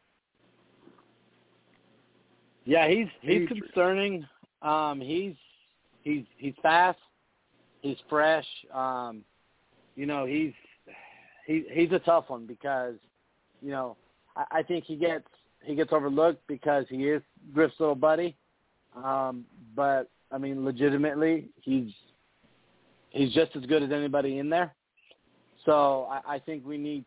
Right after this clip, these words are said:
Speaker 1: to, we need to find a way to, to break him. We need to find a way to mentally break him down and beat him down in there, um, because, I mean, we really don't know what he's capable of yet. And, you know,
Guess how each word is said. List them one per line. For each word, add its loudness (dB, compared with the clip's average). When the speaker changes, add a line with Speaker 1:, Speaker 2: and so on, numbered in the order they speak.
Speaker 1:
to, -4
we 2
need 6
to 0
find 2
a -2
way 0
to, -6
to -8
break -4
him. -10
We -14
need -10
to -6
find -4
a -8
way -6
to -8
mentally -2
break 0
him -10
down 4
and -10
beat -10
him -8
down 4
in -14
there, 0
um, 2
because, 2
I -2
mean, 4
we 6
really 4
don't 0
know 0
what -6
he's -16
capable -4
of -10
yet. -10
And, -10
you -4
know, -4